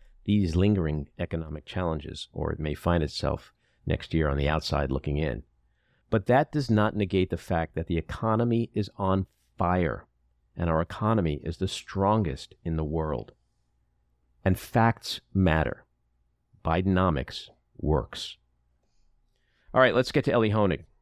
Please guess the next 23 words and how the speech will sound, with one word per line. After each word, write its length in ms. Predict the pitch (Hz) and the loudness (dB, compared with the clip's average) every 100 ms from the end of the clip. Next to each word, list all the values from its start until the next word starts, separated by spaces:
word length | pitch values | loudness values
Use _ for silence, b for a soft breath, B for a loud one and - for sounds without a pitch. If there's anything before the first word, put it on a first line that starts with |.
| _ - | _ -2
Elie 300 | 98 135 123 | 2 4 2
is 120 | 87 | 2
an 60 | 92 | -2
attorney 440 | - 131 135 143 | -2 0 2 2
and 100 | 87 | 0
C 180 | - 113 | 0 2
N 80 | 107 | 2
N 120 | 104 | 0
senior 400 | - 117 120 113 | 0 2 2 4
legal 260 | 101 104 92 | 2 2 2
analyst 440 | 92 104 123 - | 2 2 0 0
and 100 | 80 | -2
the 40 | 78 | 0
best-selling 480 | 82 - 104 95 | -2 -2 -2 -2
author 280 | 87 101 117 | 0 -2 -2
of 80 | 87 | -4
Hatchet 420 | - - - - | -4 -10 -6 -6
Man 280 | 71 62 50 - _ _ _ _ - | -6 -6 -10 -16 _ _ _ _ -4
and 160 | 85 | -2
the 60 | 82 | 0
recently 360 | 92 - 90 85 | 0 0 0 0
released 400 | 82 80 78 - | 0 0 -2 -4
Untouchable, 680 | 92 87 - - 73 57 | -4 -2 -2 -2 -2 -4